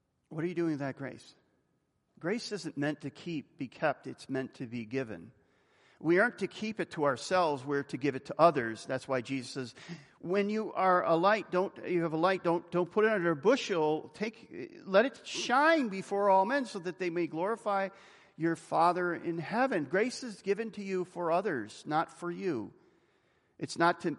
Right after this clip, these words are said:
end here. You know, we're not to be a dead sea of grace. Do you know what I mean when I say that?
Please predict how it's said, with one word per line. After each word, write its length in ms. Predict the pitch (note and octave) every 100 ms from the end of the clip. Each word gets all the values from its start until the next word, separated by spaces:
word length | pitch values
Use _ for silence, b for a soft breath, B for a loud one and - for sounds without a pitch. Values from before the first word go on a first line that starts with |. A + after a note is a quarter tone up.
| -
end 400 | F3 F3+ C#3+ C3+
here. 540 | C3 F#3+ E3+ A#2 E2+ -
You 120 | C#3
know, 80 | D3
we're 80 |
not 180 | D#3 E3
to 60 | D#3+
be 100 | E3
a 60 |
dead 400 | C#3+ A#2+ D#3 D3+
sea 300 | C#3+ - E3+
of 120 | D3 A#2+
grace. 640 | D#3 C3 E2+ - - - _ _ _ _ _ _ _ _ _
Do 80 | -
you 40 | F3+
know 60 |
what 120 | C4
I 80 | C#4+
mean 280 | G3 F#3+ G#3+
when 140 | G3+
I 80 | F#3+
say 240 | F#3 F#3 F3+
that? 260 | F#3+ G3